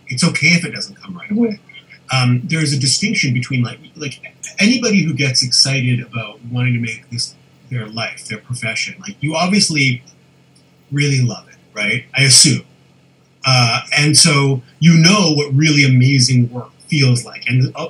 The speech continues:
inevitably when you start, the stuff you're making doesn't feel as good as the stuff you love. And one thing to keep in mind, of course, is that all the filmmakers or writers or direct, like, all the people that you admire also went through this as well. You just didn't see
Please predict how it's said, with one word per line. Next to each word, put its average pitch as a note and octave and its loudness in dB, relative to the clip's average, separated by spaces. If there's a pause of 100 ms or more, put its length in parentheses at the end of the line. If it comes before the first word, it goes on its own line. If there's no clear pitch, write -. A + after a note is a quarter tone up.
inevitably F3+ 2
when B2 4
you A#2 0
start, B2 -4
the - -2
stuff D#3 0
you're C#3 0
making B2 0
doesn't A#2+ 0
feel C#3+ 0
as B2 2
good B2+ 2
as A#2 -2
the A#2+ -4
stuff - -4
you G#2+ -10
love. A#2+ -6 (580)
And C3+ 2 (240)
one D#3+ 4
thing C#3 6
to B2 4
keep B2+ 4
in B2 4
mind, A2 0
of - -12
course, A2 -4
is A#2+ -2
that B2+ 0
all E3 2
the C3 0 (220)
filmmakers C3+ 2
or A#2+ 0
writers B2+ 2
or A#2 -2
direct, B2+ -2
like, B2 -10
all G3 2
the A3 0
people D3+ -2
that A#2+ -4
you B2 4
admire B2+ 0
also A#2+ 2
went A2+ -10
through A#2+ 0
this B2 2
as - 0
well. - -2 (180)
You F#3+ 10
just G#3 6
didn't D3+ 4
see B2+ 6